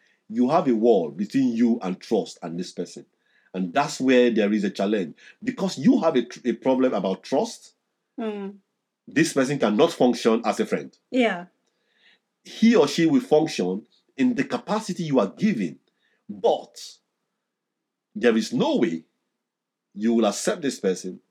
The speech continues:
Speaker 1: because there is a wall.
Speaker 2: Yeah.
Speaker 1: Until that wall is broken. And you know what? The wall is an invisible wall that you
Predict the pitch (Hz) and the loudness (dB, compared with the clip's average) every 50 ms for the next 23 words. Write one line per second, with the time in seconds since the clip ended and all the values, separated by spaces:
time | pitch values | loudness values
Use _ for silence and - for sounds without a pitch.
0 | _ _ _ _ 87 101 - - 113 104 92 98 90 113 127 104 92 87 85 85 | _ _ _ _ -10 -6 -2 0 0 0 0 0 2 2 2 2 0 -2 -4 -6
1 | 78 76 - _ _ _ _ 180 190 190 185 190 196 185 175 160 - 202 220 208 | -6 -8 -12 _ _ _ _ -2 0 0 0 0 0 0 2 2 0 0 0 0
2 | 185 208 220 208 190 160 131 104 92 - 262 240 - - 117 92 82 - _ _ | 0 0 2 0 0 -2 -4 -4 -4 -4 -4 -4 -2 -2 -4 -4 -4 -6 _ _
3 | _ _ _ _ _ _ _ _ _ - 123 131 139 143 208 - 131 110 117 120 | _ _ _ _ _ _ _ _ _ -4 -2 -2 0 2 2 2 4 2 2 0
4 | - - _ _ - 123 120 131 156 165 156 135 113 110 104 101 101 95 92 90 | -4 -10 _ _ -6 -4 -2 0 0 0 0 0 -2 -4 -4 -4 -4 -4 -4 -4
5 | 110 117 - 117 113 113 107 101 90 80 73 67 82 82 82 82 87 107 113 113 | -4 -6 -6 -4 -4 -4 -4 -4 -4 -6 -8 -10 -10 -12 -12 -8 -6 -4 -2 -2
6 | 117 113 | -4 -4